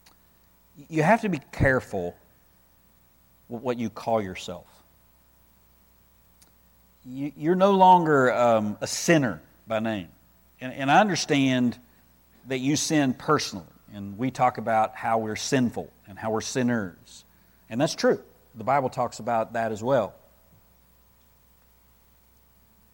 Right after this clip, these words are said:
But you're not a sinner before God anymore. You're a saint, which is why the Bible calls you that. Why you read that,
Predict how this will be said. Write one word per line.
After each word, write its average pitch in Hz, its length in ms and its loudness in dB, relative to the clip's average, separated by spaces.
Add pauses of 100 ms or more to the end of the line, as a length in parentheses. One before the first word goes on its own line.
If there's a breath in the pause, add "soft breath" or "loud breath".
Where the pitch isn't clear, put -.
(1000)
But 151 160 2
you're 180 120 2
not 220 160 4
a 147 60 -2
sinner 143 600 0
before 117 340 -2
God 110 460 2
anymore. 107 460 -4 (2500)
You're 123 140 -4
a 107 40 -4
saint, 156 500 -4 (440)
which 117 100 -18
is 110 60 -10
why 117 160 -2
the 107 40 -6
Bible 113 240 -2
calls 143 400 -4
you 117 80 -12
that. 98 200 -4
Why 123 140 0
you 120 180 -2
read 131 340 -6
that, 101 380 -2